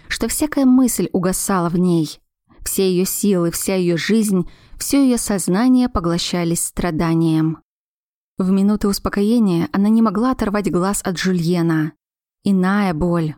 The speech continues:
боль душевная, овладевала ею при воспоминании о том дне, когда её горничная упала в ногах этой самой кровати с ребёнком между ног, братом того маленького существа, которое так ужасно раздирает её внутренности.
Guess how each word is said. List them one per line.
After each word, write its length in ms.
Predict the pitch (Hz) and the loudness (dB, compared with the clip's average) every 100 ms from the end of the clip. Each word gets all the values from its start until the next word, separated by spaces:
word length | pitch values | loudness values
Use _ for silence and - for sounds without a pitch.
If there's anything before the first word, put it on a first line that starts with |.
| - | -2
боль 240 | 180 185 | 0 0
душевная, 720 | 165 - 190 185 190 180 180 | -2 -2 -2 0 0 0 0
овладевала 600 | 185 180 185 175 165 180 | -2 0 0 0 0 0
ею 340 | 175 170 185 175 | 0 0 0 0
при 120 | 180 | -2
воспоминании 760 | 165 - 180 170 175 185 190 - | -2 -2 0 0 0 0 0 -2
о 80 | 180 | -4
том 360 | - 170 151 | -2 -2 0
дне, 420 | 165 170 196 233 - - _ - - | 0 2 2 0 -4 -14 _ -10 -6
когда 160 | 180 240 | -2 2
её 220 | 247 208 | 2 2
горничная 720 | 190 269 277 254 - 220 220 | 0 2 2 2 0 0 0
упала 340 | 214 233 233 | 0 0 0
в 60 | 196 | 0
ногах 340 | 180 185 233 - | 0 0 -2 -4
этой 200 | 220 196 | -4 -2
самой 320 | - 202 185 | 0 0 0
кровати 400 | - 190 240 247 | -2 -2 -2 -2
с 140 | 214 | -4
ребёнком 600 | 175 170 196 247 240 220 | -2 0 2 2 2 2
между 360 | 208 208 170 185 | 2 2 0 2
ног, 420 | 180 175 151 - _ _ _ - | 2 2 -2 -6 _ _ _ -2
братом 600 | 165 180 214 214 165 156 | 0 2 0 0 -2 0
того 240 | 170 165 | 0 0
маленького 560 | 180 262 226 202 226 220 | 2 2 2 0 -2 -2
существа, 800 | - 214 - 202 - 185 208 233 - _ - | -2 -4 -2 -6 -4 -2 -2 -2 -8 _ -8
которое 380 | - - 180 175 | -6 -2 -2 -2
так 360 | - 277 - | -2 -4 -2
ужасно 600 | 233 180 185 202 - 214 | -2 0 0 -2 -2 -2
раздирает 640 | 208 180 156 165 165 165 165 | 0 -2 -2 -2 0 -2 -2
её 260 | 175 160 | -2 0
внутренности. 1040 | 160 165 170 - 160 160 151 - 170 160 | 0 0 -2 -2 -2 0 -2 -4 -2 -2